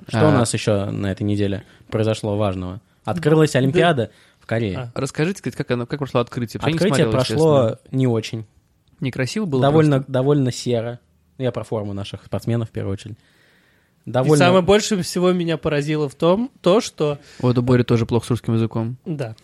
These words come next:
Speaker 1: Это он
Speaker 3: Но
Speaker 1: писал книгу о стере-,
Speaker 2: Возможно, он гоустрайтер или
Speaker 1: литературный,
Speaker 3: Гоустрайтер?
Speaker 1: я не знаю, можно сказать это слово?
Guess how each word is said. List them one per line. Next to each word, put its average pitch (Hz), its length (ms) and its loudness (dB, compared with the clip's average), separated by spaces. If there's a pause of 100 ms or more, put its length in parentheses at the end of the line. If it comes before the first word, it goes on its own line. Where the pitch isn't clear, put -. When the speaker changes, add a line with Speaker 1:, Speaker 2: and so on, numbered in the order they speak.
Speaker 1:
Это 123 160 -2
он 147 100 6
Speaker 3:
Но 180 60 6
Speaker 1:
писал 151 180 4
книгу 110 300 -2
о 107 140 -2
стере-, 110 300 -12 (300)
Speaker 2:
Возможно, 113 480 0
он 117 120 -2
гоустрайтер 117 640 0
или 117 80 0
Speaker 1:
литературный, 117 880 0 (420)
Speaker 3:
Гоустрайтер? 127 480 4
Speaker 1:
я 165 40 4
не 180 60 4
знаю, 107 220 4
можно 139 280 4
сказать 101 340 -2
это - 120 -20
слово? 104 280 -10